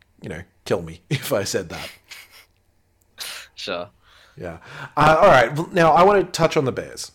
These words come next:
Speaker 1: Going, going from fairy tales
Speaker 2: Okay.
Speaker 1: to the three bears.
Speaker 2: Phrasing? Oh.
Speaker 1: <laughs> Okay. I didn't see that one. I hope everyone else did. Write it in the comments if you did.
Speaker 2: Sure.
Speaker 1: Um, so, you remember Shrek?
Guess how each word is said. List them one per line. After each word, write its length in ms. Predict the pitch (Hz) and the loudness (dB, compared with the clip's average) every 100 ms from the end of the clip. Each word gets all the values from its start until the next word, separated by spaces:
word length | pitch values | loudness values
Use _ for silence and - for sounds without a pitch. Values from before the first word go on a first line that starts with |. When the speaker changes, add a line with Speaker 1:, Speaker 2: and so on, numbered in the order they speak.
| _ | _
Speaker 1:
Going, 340 | 139 139 127 120 | 0 0 -2 -6
going 260 | 143 135 127 | -2 -2 -2
from 320 | 131 117 104 | -2 -4 -4
fairy 260 | 113 110 104 | -2 -2 0
tales 240 | 101 92 | -2 -4
Speaker 2:
Okay. 100 | - | -4
Speaker 1:
to 40 | 107 | -6
the 100 | 104 | -4
three 180 | 107 | -4
bears. 360 | 92 82 76 - _ | -4 -8 -10 -18 _
Speaker 2:
Phrasing? 500 | - 104 131 190 226 226 | -4 -2 0 -4 -6 -10
Oh. 200 | 85 139 - - - - - _ _ _ _ | -12 -14 -20 -20 -20 -20 -20 _ _ _ _
Speaker 1:
<laughs> 1500 | - - - 156 - _ _ _ _ _ - 120 - - - | -16 -16 -20 -20 -20 _ _ _ _ _ -12 -6 -6 -2 0
Okay. 460 | 190 170 151 185 - - _ - 202 202 - | 0 2 0 0 -6 -20 _ -10 -4 -4 -2
I 200 | - 135 135 | 4 4 4
didn't 400 | 117 151 151 139 | -2 -4 -2 0
see 220 | 151 143 | 2 6
that 160 | 143 143 | 6 6
one. 200 | 143 147 | 4 2
I 80 | |
hope 240 | 117 123 131 | 0 0 2
everyone 260 | 127 123 | 2 2
else 160 | 117 107 | 2 0
did. 200 | 131 120 | -2 -2
Write 240 | 104 107 | 0 0
it 20 | 113 | -2
in 80 | |
the 60 | 120 | -6
comments 480 | 117 101 101 107 110 | -4 -4 -6 -10 -12
if 120 | 98 | -10
you 60 | 107 | -8
did. 280 | 92 98 | -6 -6
Speaker 2:
Sure. 160 | - - - - - | -8 -14 -16 -18 -2
Speaker 1:
Um, 540 | 127 123 127 123 127 - _ - | 2 4 4 2 -4 -14 _ -12
so, 600 | - 170 156 156 156 147 - 147 | -2 2 4 4 2 -2 -10 -6
you 180 | 180 | -2
remember 280 | 214 131 85 | 0 0 -2
Shrek? 340 | - - - | -6 -8 -10